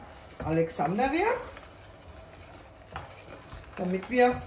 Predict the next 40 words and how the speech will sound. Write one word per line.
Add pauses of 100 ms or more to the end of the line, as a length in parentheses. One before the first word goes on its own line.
(460)
eine
schöne,
feine
Konsistenz
kriegen.
Das
wollen
wir
ja
nachher
einkochen. (2750)
Ganz
wichtig, (120)
wenn
ihr
das
da
durchleiert,
bevor
ihr
es
durchleiert, (380)
schneidet
ihr
euer
Gemüse (240)
so
ein
bisschen
in
grobe
Würfel.
So
in
ganze
Stücke
da
rein
geht
nicht.